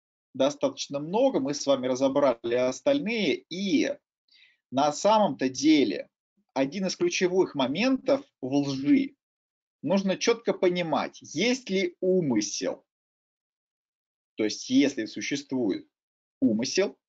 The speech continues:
по крайней мере, у взрослого человека, там уже можно работать, можно начинать определять. И четко понимайте, что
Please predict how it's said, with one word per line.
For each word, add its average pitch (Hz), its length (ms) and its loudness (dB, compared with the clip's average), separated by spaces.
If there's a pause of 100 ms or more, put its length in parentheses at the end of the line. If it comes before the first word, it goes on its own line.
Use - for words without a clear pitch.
(880)
по 120 100 -2
крайней 139 300 2
мере, 123 160 4
у 143 40 6
взрослого 139 640 2
человека, 110 540 0
там 190 240 0
уже 143 160 -2
можно 127 340 -2
работать, 120 500 0
можно 127 320 -4
начинать 110 380 -10
определять. 98 520 -2 (760)
И 196 420 0
четко 196 400 0
понимайте, 185 840 0
что - 540 -2